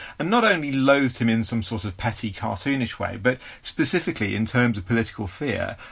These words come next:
saw him as the person who was ushering in imminent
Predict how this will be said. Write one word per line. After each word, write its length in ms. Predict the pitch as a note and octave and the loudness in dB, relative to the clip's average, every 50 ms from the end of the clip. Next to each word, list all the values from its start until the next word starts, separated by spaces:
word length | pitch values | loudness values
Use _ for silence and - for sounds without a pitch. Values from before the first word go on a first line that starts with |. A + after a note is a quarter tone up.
| - - | -12 -8
saw 360 | - - - D#3+ D#3 D3+ C3+ | -4 2 4 6 6 6 6
him 260 | A2+ B2 A2+ A2+ A2 - A#2 | 4 4 4 2 4 4 4
as 240 | A2+ A2+ A2 - | 4 4 4 2
the 80 | - - | -2 -8
person 420 | F2+ - - C3+ B2+ A#2+ - A#2+ | -4 0 2 4 4 2 0 -2
who 140 | D#2+ G2+ A#2+ | -2 0 0
was 160 | A2 A2+ G2+ - - | 0 0 -2 0 2
ushering 400 | C3 A2+ - - B2 A2 A2 G#2+ | 2 2 2 2 0 2 2 4
in 240 | A2+ A2 G#2 G#2+ - - | 2 2 2 0 -2 0
imminent 500 | - C3 B2+ A#2+ A2+ A2 G#2 G#2 A2+ - | 2 4 4 4 4 2 0 -2 -4 -8